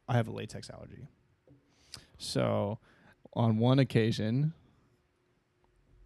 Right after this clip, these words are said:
I had, I, I found, um, a few condoms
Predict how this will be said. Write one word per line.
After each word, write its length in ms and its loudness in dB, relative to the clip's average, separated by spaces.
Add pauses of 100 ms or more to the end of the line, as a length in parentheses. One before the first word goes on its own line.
(180)
I 80 -4
had, 360 -2
I, 280 -6
I 40 -6
found, 560 -6
um, 560 -10 (1160)
a 40 -4
few 160 -2
condoms 560 -8